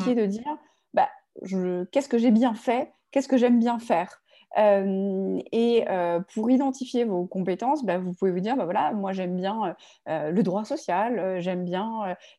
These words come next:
Speaker 1: le, le, le droit de la tech, euh, bon, bah, très bien, donc je, j'identifie cette partie compétences techniques.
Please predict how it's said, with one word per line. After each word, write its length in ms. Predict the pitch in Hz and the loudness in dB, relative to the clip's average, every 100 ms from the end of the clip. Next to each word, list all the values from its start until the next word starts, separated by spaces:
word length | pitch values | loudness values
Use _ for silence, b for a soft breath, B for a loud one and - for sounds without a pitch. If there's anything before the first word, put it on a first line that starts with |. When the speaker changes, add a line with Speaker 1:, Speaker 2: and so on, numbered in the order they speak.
| 180 | -4
Speaker 1:
le, 160 | 180 | -2
le, 200 | 175 165 | -2 -4
le 160 | 175 170 | -2 -2
droit 200 | 180 185 | -2 -4
de 60 | |
la 100 | 226 | -4
tech, 400 | 247 196 220 247 247 | 0 0 0 -2 -4
euh, 180 | 165 165 | -4 -2
bon, 180 | 175 196 | -2 -2
bah, 160 | 226 170 | -4 -6
très 180 | - 180 | -8 -6
bien, 240 | 180 - - | -4 -6 -10
donc 140 | 170 | -10
je, 140 | - 165 | -8 -10
j'identifie 640 | 180 208 233 254 226 226 | 0 2 2 -2 -4 -2
cette 220 | 226 - - | -4 -6 -10
partie 320 | 160 - 180 _ _ _ _ | -10 -8 -12 _ _ _ _
compétences 380 | - 190 180 175 | -8 -4 -4 -6
techniques. 440 | - - 262 320 | -10 -4 -2 -2